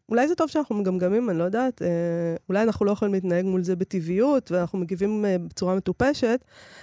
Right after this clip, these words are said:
אה, למרות שהיה אפשר לחשוב שמכיוון שאנחנו חברה למודת שכול, אנחנו כבר נדע מה לומר, אבל אין לנו מושג מה להגיד,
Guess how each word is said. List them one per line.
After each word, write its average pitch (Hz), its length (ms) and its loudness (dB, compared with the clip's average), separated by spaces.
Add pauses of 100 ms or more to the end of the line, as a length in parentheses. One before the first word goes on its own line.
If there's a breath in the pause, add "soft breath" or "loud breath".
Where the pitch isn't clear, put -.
(200 loud breath)
אה, 180 260 4
למרות 208 260 4
שהיה 269 340 4
אפשר 294 220 2
לחשוב 294 260 2
שמכיוון 233 500 2
שאנחנו 220 340 2
חברה 208 360 2
למודת 208 400 2
שכול, 320 240 0
אנחנו 196 240 0
כבר 185 180 -2
נדע 185 200 2
מה 190 140 2
לומר, 220 400 2
אבל 180 300 2
אין 220 100 2
לנו 208 200 2
מושג 175 360 -2
מה 170 160 0
להגיד, 165 440 -2